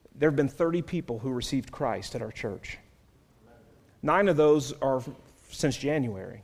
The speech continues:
God's really blessed us. And we've had people go through, we have a personal discipleship ministry.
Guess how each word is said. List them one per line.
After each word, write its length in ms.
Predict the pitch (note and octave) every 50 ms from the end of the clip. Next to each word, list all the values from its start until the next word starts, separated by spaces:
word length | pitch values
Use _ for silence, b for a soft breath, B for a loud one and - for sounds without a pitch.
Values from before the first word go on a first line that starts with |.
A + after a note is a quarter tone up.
| - B2
God's 240 | - B2 B2 A2+ -
really 200 | C3+ C3+ C3 C3+
blessed 360 | A#2 A#2+ A#2 A2 G#2 - -
us. 240 | - - - - b b b b b b b b b b b b b b b
And 80 | - D3
we've 100 | E3+ D3+
had 160 | F3+ F#3 F#3
people 260 | - G3 G3+ - G3
go 180 | D#3 E3 F3+ F#3+
through, 240 | F#3 - F#3 F#3 F3+
we 380 | E3 F3+ F#3 F3 D#3 C#3 B2+ -
have 160 | B2+ D3 D#3
a 60 | D3
personal 460 | - - E3 E3+ E3 - - F3 E3+
discipleship 720 | D#3+ D3+ C3 - E3 D#3 E3 E3 - D#3+ - - E3 D#3+ D3
ministry. 600 | C#3 D3 D3+ D#3+ D3+ - - E3 D#3+ E3 E3 D#3+